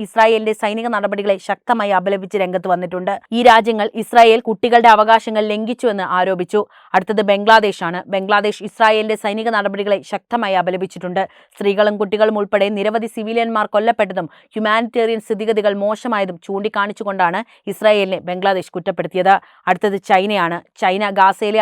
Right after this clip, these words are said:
ആക്രമണങ്ങളിൽ ഉയർന്ന ആശങ്ക പ്രകടിപ്പിച്ച രാഷ്ട്രമാണ്. സ്ഥിതി കൂടുതൽ മോശമാകാതിരിക്കാൻ എല്ലാ പാർട്ടികളും ശ്രമിക്കണമെന്നും അവർ ആവശ്യപ്പെട്ടു.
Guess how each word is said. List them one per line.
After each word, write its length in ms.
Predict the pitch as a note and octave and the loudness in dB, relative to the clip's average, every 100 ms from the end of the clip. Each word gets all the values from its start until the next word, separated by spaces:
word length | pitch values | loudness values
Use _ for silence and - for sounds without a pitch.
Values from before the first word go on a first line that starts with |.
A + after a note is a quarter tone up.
| G3 | 2
ആക്രമണങ്ങളിൽ 540 | - A3+ G#3 F#3 F#3 - _ - | 0 -4 -4 -4 -6 -6 _ -2
ഉയർന്ന 300 | G#3+ A#3 B3 G#3+ | 4 4 4 -2
ആശങ്ക 280 | G3+ - G#3 F#3 | -2 -4 -4 -2
പ്രകടിപ്പിച്ച 420 | F3+ F3+ F3+ G3 E3+ F3+ | -2 -4 -4 -4 0 0
രാഷ്ട്രമാണ്. 500 | E3+ - F3+ F3+ G3 _ _ - | -2 -4 -4 -4 -6 _ _ -8
സ്ഥിതി 200 | G3+ G3+ | -2 -2
കൂടുതൽ 280 | G3 F#3+ A3 G#3+ | 0 0 0 -2
മോശമാകാതിരിക്കാൻ 760 | G3 - G#3+ G3 G3 F#3 F#3 G3+ F#3+ | -4 -4 -2 0 0 -2 -6 -8 -6
എല്ലാ 180 | F#3+ G3+ G#3+ | 0 2 2
പാർട്ടികളും 480 | G3+ F#3+ A#3 F#3+ F#3+ - _ - | 2 2 0 -2 -4 -6 _ -4
ശ്രമിക്കണമെന്നും 580 | A#3 B3 B3+ G#3+ F3+ - | -2 0 -4 -4 -6 -6
അവർ 120 | E3+ F3 | -2 0
ആവശ്യപ്പെട്ടു. 460 | E3 E3 E3+ E3+ | 0 -2 -8 -4